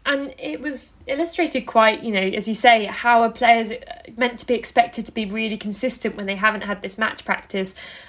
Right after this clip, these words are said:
I, I'd probably say in the performances of Kate Cross and Lauren Bell, who probably would have said they were a bit too inconsistent. They just weren't able to land that ball on the same spot six times because you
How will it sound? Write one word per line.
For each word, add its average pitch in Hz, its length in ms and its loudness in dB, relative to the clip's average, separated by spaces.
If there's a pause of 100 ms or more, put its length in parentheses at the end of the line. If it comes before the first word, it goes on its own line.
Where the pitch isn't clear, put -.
I, - 200 -4
I'd - 180 -4
probably 330 260 2
say 247 180 6
in 214 80 0
the 208 60 -2
performances 226 1000 -2
of 202 200 -4
Kate 233 280 -2
Cross 226 340 4
and 202 160 -4
Lauren 196 240 2
Bell, 196 320 6
who 190 140 -2
probably 269 480 0 (280)
would 226 120 0
have 214 80 -2
said 220 180 2
they 214 140 6
were 208 60 4
a 202 40 2
bit - 220 -2
too 214 120 2
inconsistent. 208 680 -2
They 208 160 -4 (100)
just 277 180 -6
weren't 233 320 8
able 233 360 0
to 214 100 -4
land 208 320 4
that 190 160 -2
ball 208 240 0
on 202 80 -2
the 190 80 -6
same 202 300 0
spot 220 360 2
six - 300 -4
times 240 320 0
because 226 320 -2 (320)
you 240 120 -4